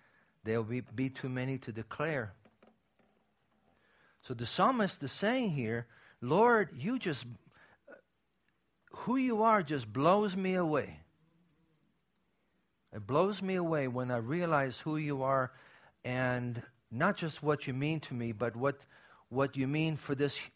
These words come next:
broken down humanity, period. And because of that,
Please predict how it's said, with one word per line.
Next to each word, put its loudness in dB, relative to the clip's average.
broken 4
down 4
humanity, -2
period. -4
And -4
because 0
of -2
that, 2